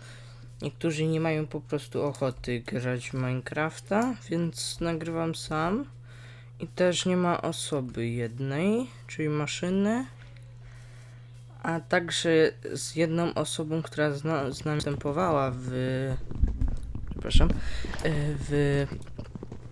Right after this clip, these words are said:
mm, tych odcinkach, czyli, e, no, jednej,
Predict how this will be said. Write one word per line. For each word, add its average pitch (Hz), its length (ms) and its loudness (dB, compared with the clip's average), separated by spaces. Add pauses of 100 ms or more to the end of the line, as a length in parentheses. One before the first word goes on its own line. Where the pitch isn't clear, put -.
(260)
mm, 143 360 4
tych - 640 4
odcinkach, 147 1300 2
czyli, 143 640 0 (2000)
e, - 120 -4 (240)
no, 147 300 2 (300)
jednej, 156 500 2